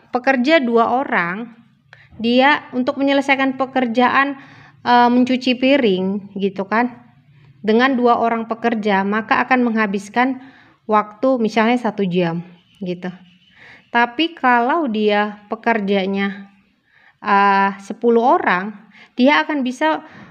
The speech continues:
mengerjakan dalam waktu lima jam gitu. Jadi berbalik nilai dia gitu.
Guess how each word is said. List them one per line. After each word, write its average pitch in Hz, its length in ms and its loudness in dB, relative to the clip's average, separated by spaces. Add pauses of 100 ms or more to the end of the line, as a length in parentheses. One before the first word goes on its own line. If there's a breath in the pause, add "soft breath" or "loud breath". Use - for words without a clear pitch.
mengerjakan 240 720 0
dalam 196 320 0
waktu 196 400 -4 (840)
lima 269 400 2
jam 247 400 2
gitu. 190 160 -2
Jadi 262 240 0
berbalik 220 480 2
nilai 240 640 -2
dia 180 160 -2
gitu. 175 240 -6